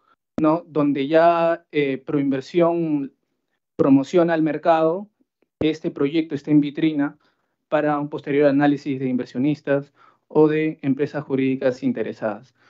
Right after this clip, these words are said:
Bueno, y finalmente, el proyecto, ¿cuándo se va a hacer realidad?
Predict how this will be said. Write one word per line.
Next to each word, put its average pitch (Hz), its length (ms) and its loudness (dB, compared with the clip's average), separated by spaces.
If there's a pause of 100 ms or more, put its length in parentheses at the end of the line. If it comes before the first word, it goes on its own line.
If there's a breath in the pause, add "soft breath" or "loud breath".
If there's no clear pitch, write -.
(400 soft breath)
Bueno, 170 380 2 (480 soft breath)
y 180 160 -4
finalmente, 190 840 2 (200)
el 147 160 0
proyecto, 175 500 -2
¿cuándo 190 260 2
se 185 120 -2
va 170 80 2
a - 20 2
hacer 180 200 -8
realidad? 160 380 -6